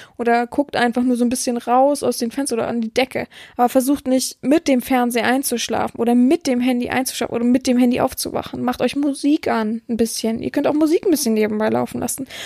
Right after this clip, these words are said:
Aber versucht euch nicht so voll zu dröhnen. Das ist echt krank. Und es macht auch krank und auf langfristiger Sicht wird euch das nicht gut kommen. Das kann ich euch sagen. Ich hab so viele Studien schon darüber gelesen, dass mich das so, ähm,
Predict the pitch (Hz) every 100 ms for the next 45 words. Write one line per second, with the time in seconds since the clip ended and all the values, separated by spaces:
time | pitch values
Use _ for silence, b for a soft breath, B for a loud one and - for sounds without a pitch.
0 | B B 233 233 226 254 254 254 240 233
1 | 254 - - - - - - 247 - 240
2 | - - - 240 - B B B 240 247
3 | 254 - 247 - 240 233 240 - 240 247
4 | 247 285 302 _ _ _ _ _ _ _
5 | - - 277 - 262 240 240 226 262 269
6 | - - - - _ _ _ _ _ _
7 | _ - 254 254 247 240 240 - 240 254
8 | 330 - - - 320 339 - - 226 233
9 | - 262 _ - 254 - 262 269 269 -
10 | - - 127 254 - 247 - 311 320 -
11 | 302 262 240 233 240 240 233 247 254 220
12 | 226 240 233 240 - - 285 302 - B
13 | B B B B - 240 233 233 233